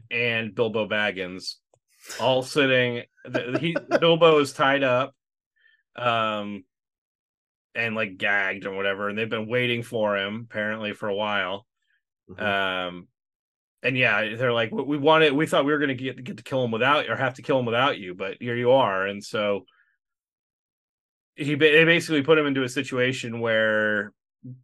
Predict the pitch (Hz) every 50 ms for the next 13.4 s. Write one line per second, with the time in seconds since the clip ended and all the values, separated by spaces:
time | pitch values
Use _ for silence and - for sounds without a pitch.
0 | _ _ _ - 120 120 123 117 110 104 107 120 143 147 151 - 147 160 151 143
1 | 156 165 165 165 - 139 127 - 139 131 131 120 123 123 123 131 127 127 101 104
2 | 123 127 127 127 123 123 113 120 123 120 113 120 120 113 107 110 110 104 104 92
3 | 107 107 110 120 135 147 - _ _ _ _ _ _ _ _ _ - - - 156
4 | 143 131 127 123 123 123 120 120 120 120 127 117 110 107 107 113 113 123 131 135
5 | 135 135 131 127 123 117 117 113 101 104 _ _ _ _ _ _ _ _ _ _
6 | _ _ _ _ _ _ _ _ - - - 127 - - 175 - - - 139 123
7 | 117 127 127 127 127 123 120 104 - 127 123 123 117 107 110 104 104 - - 107
8 | - - 107 104 101 98 101 98 95 - - 120 120 127 135 127 113 120 117 110
9 | - 131 123 120 113 107 101 98 98 101 104 110 107 107 107 107 110 95 117 117
10 | 113 104 92 90 90 92 90 _ _ _ _ - _ - - 113 113 117 - 131
11 | 127 131 127 135 139 120 117 110 - 123 123 120 - 110 - - 123 117 110 101
12 | 95 95 95 95 98 - _ _ _ _ _ _ - - 120 131 135 131 143 170
13 | 165 165 - 175 160 151 147